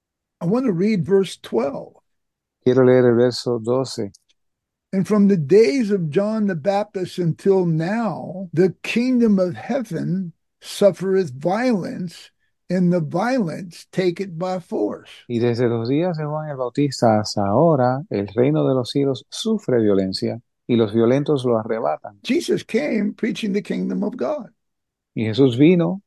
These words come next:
Speaker 2: predicando el reino de Dios.
Speaker 1: He did all the signs, miracles, wonders, and everything.
Speaker 2: Él hizo todos los, las señales, los milagros, los prodigios, todo.
Speaker 1: But John the Baptist had his head cut off.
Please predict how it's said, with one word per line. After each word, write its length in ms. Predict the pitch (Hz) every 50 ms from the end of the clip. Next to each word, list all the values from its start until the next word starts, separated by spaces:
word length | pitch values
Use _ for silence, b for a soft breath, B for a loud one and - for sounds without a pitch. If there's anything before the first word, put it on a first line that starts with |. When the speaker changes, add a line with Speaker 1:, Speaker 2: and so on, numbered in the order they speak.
| _ _ _
Speaker 2:
predicando 760 | - 139 120 123 120 120 120 123 127 131 127 139 139 - - -
el 120 | 135 113
reino 300 | 113 120 113 110 110 110
de 120 | 113 117
Dios. 460 | 131 185 214 190 - - - - - _ _ _ _ _
Speaker 1:
He 100 | - 320
did 160 | 226 226 208 208
all 160 | 208 208 196
the 120 | 180 165
signs, 520 | - - - 208 240 247 247 233 190 - 165
miracles, 560 | 170 190 226 247 247 226 - 220 220 - 156
wonders, 440 | 190 202 233 240 240 226 220 165 180
and 120 | 196 -
everything. 540 | 226 - - 349 330 - - - - 151 - _ _ _ _ _ _ _ _ _ _ _ _ -
Speaker 2:
Él 200 | 120 104 104 104
hizo 180 | 113 117 120 117
todos 240 | - 123 120 120 117
los, 280 | 113 110 101 - - - 185 -
las 160 | 113 104 101
señales, 460 | - 113 107 107 113 123 127 127 123 120
los 140 | 113 107
milagros, 760 | 104 107 101 101 110 120 131 135 131 127 127 127 123 - - _ _ -
los 140 | 117 104 _
prodigios, 760 | - 113 110 113 131 147 147 131 139 139 139 131 - - - _ -
todo. 400 | - 80 76 57 55 - - _ _ _ _ _ _ _ _ _ _ -
Speaker 1:
But 120 | - 185 147
John 260 | 143 185 202 190 190
the 80 | 185 165
Baptist 440 | - 175 185 202 202 240 233 - -
had 140 | - - 135
his 160 | 135 120 -
head 240 | 160 180 175 165 -
cut 200 | - 185 - 180
off. 260 | 190 190 208 254 226